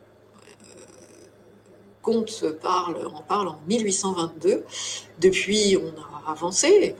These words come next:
C'est, c'est, cette, cette, c'est quelque chose, ces, ces trois états ont été repris par d'autres, d'autres, d'autres philosophes, dont Michel Foucault, par exemple.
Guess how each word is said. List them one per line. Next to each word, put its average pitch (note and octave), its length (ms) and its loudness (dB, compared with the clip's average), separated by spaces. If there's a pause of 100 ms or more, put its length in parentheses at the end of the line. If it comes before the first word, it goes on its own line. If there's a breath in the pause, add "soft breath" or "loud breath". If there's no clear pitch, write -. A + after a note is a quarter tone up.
(1120)
C'est, - 360 -10
c'est, - 240 -12
cette, - 380 -8 (360 loud breath)
cette, - 480 -6 (180)
c'est - 180 -6
quelque - 260 -4
chose, F#3+ 380 4
ces, D#3+ 120 -2
ces D#3 180 -4
trois E3+ 260 0
états F#3 320 2
ont E3 160 -6 (180)
été - 240 -12
repris E3 320 -2
par - 300 -12
d'autres, F#3 480 -2 (240)
d'autres, - 440 -10 (680 loud breath)
d'autres D#3+ 220 -6
philosophes, D3+ 480 -6
dont E3 100 -10 (240)
Michel - 240 -2
Foucault, - 400 -8
par - 160 -16
exemple. - 220 -16